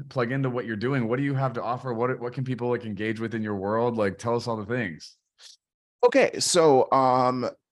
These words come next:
Speaker 2: so I'm on most social media. So you can find me on Instagram at Hey There Benji. Uh, that's, like, kind of the front door, if you will. Um,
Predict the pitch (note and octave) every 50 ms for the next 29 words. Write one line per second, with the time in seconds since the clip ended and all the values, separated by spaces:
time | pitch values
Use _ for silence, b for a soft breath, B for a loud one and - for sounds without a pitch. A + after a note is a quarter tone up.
0 | _ _ _ _ _ _ _ _ - - - D#3+ C3+ C3+ B2 A#2+ A#2+ - - -
1 | C#3 D3+ D#3+ D#3+ D#3 D3 C#3+ C#3 C3+ C3 C3 B2+ B2+ B2 B2 B2 B2+ B2 A#2+ A#2+
2 | B2+ C#3 D3 D3+ D3+ D#3 D#3 D3+ E3 F3+ G3 - - - F#3+ F#3 F#3 - G3 F#3+
3 | G3 G#3 G#3+ G#3+ G#3+ A3+ B B B B B B _ - B2+ B2+ C#3 D3 E3 D3+
4 | C3+ - C#3+ D3 D3+ D3 C#3+ C#3 C3+ C3 A#2+ D#2+ C#2+ A2+ A2+ G#2 G#2+ A2 G#2+ G#2+
5 | F#2+ - - A#2 - - A2 A2+ A2+ G#2+ G#2 G2+ G2 - - - F#2+ - - A#2+
6 | A#2 G#2 G2+ F#2+ G2 G#2+ B2 C#3+ E3+ F#3+ F3+ B B B B B B B _ _
7 | - G#2+ G#2 G2+ F#2+ A#2 A#2 A2 - - G2 G2 - - - C3 A#2 A2 A2 -
8 | - - G2 - - - G2 F2 F#2 A2 A#2 A#2 - C3 C3 C#3+ D#3+ E3 - _
9 | _ - - _ _ _ _ _ - A#2+ A#2 A#2 A2+ G#2+ G2+ G2+ G2 F#2+